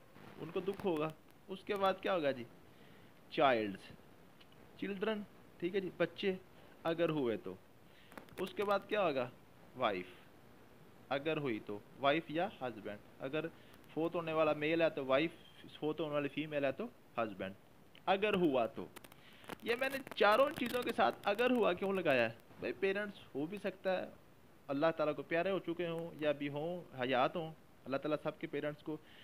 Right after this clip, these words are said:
लंबी जे-, सेहत वाली, ईमान वाली ज़िंदगी दे। Siblings हो भी सकते हैं, नहीं भी हो सकते, अकेला भाई भी हो सकता है, अकेली बहन भी हो सकती है, Childs हो भी सकते हैं, नहीं भी हो सकते, मरने वाला कवारा भी हो सकता है भाई, ठीक है। Wife, husband,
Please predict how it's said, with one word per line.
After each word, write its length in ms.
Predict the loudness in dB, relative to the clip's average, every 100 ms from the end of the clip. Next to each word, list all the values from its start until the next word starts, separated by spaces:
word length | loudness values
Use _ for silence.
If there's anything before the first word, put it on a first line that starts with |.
| -20 -4
लंबी 280 | -4 0 0
जे-, 160 | 2 0
सेहत 320 | 0 -2 0
वाली, 240 | 0 0
ईमान 240 | -2 -2 -2
वाली 160 | -2
ज़िंदगी 300 | -4 -4 -4
दे। 140 | -4 -6 -10 -20 -20 -6
Siblings 440 | -4 -2 -2 -4 -10 -20 -20 -20 -10 -2
हो 120 | 0
भी 120 | 0
सकते 340 | 2 0 2 -2
हैं, 80 | 0
नहीं 180 | 0 2
भी 100 | 0
हो 80 |
सकते, 340 | 0 -2 -4 -8 -8 -12 -18 -4
अकेला 380 | -2 0 2 2
भाई 180 | 4 2
भी 100 | 2
हो 60 | -2
सकता 260 | -2 -2
है, 80 | -2
अकेली 260 | 0 -2 -2
बहन 240 | -4 -4
भी 80 | -4
हो 60 | -6
सकती 300 | -6 -6 -6
है, 140 | -6 -10 -20 -20
Childs 540 | 2 8 8 6 0 -10 -6
हो 100 | -4
भी 100 | -4 -4
सकते 360 | -8 -8 -6
हैं, 80 | -6 -6
नहीं 140 | -4
भी 100 | -4
हो 60 | -4
सकते, 320 | -6 -6 -6
मरने 280 | -4 -4 -2
वाला 180 | -2 -2
कवारा 340 | -2 0 0 0
भी 100 | -4
हो 80 | -8
सकता 280 | -10 -10
है 60 | -8
भाई, 160 | -6 -8 -14 -20 -20 -20 -20 -8
ठीक 180 | -6 -4
है। 120 | -6 -10 -20 -20 -20 -20 -8
Wife, 360 | 4 6 6 0 -12 -20 -18 -2
husband, 420 | -2 2 2 2